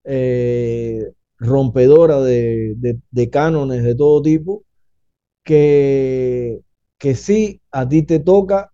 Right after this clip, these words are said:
y te trae, eh, incluso recuerdos, cosas, cosas. Eh, siempre se dice que,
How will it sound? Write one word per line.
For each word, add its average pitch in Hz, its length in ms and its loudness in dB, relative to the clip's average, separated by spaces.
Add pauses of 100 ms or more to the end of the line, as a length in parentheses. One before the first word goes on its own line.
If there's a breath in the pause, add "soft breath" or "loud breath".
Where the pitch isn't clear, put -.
(140)
y 139 200 0
te 131 160 0
trae, 165 560 2 (100)
eh, 123 680 -4 (540)
incluso 143 520 2
recuerdos, 143 760 0 (240)
cosas, 123 580 -2 (500)
cosas. - 580 -6 (180)
Eh, 113 760 -2 (480 loud breath)
siempre 156 320 0
se 143 100 4
dice 160 320 2
que, 127 540 0